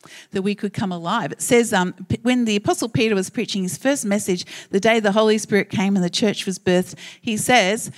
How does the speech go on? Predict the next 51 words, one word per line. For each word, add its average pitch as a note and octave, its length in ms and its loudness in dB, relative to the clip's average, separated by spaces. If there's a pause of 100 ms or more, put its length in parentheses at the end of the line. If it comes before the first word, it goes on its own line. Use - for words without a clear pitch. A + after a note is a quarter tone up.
(200)
"Repent A#3 580 2
and G#3 160 -4
turn B3+ 220 0
to B3 100 -6
the G#3+ 80 -8
Lord G#3 200 2
and G#3 40 -2
you'll G3+ 80 0
be G#3 100 -4
filled C4+ 220 -4
with B3 80 -2
the G#3+ 80 2
Holy G#3 240 0
Spirit G3+ 320 2
and G3 140 -6
times B3 400 -2
of G#3+ 160 -2
refreshing G3+ 720 -2
will F3+ 120 -2
come." E3+ 420 -10 (180)
You'll A3 160 0
be G3+ 160 -2
refreshed. F3+ 520 -4
And A3+ 120 0
you B3+ 80 0
can A3+ 140 0
have G#3+ 180 0
this G3+ 180 -2
refreshing F#3+ 580 0 (440)
every A3 280 2
single F#3+ 380 -6
day. - 460 -8 (220)
And G#3+ 100 -2
at B3 120 -2
the A3 80 -2
moment, A3 340 0
there's G3 220 2
this F#3+ 160 -4
tension C#4 440 2
because G3+ 320 -4
there's G3+ 260 -2
fear A#3+ 280 2
of F#3+ 300 -4
lack, G3+ 580 0
and G#3+ 160 0
that B3 120 -2
would A#3+ 160 -6
make A3+ 240 -4
people G#3+ 260 -4
be G#3 320 -2
less A3 500 -4